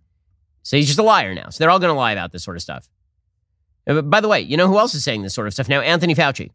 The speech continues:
So he has a full interview in the New York Times in which he's now admitting something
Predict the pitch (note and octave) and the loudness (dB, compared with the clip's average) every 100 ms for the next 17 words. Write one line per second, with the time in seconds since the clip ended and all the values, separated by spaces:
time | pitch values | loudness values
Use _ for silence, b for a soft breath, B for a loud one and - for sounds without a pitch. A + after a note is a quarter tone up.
0 | _ _ _ _ _ _ _ - D3+ C#3+ | _ _ _ _ _ _ _ -4 0 0
1 | - A#3 G#3 F#3 D#3 E3+ C#3 C#3+ C#3 B2+ | 2 2 2 0 0 0 2 2 2 2
2 | D#3 F3+ - _ _ _ _ - D#3+ E3 | 0 0 -6 _ _ _ _ 0 2 2
3 | G#3 C4 B3 C#4 F3+ B2+ C4 C#4 C#3 G#2+ | 2 4 4 4 2 0 0 0 -2 -4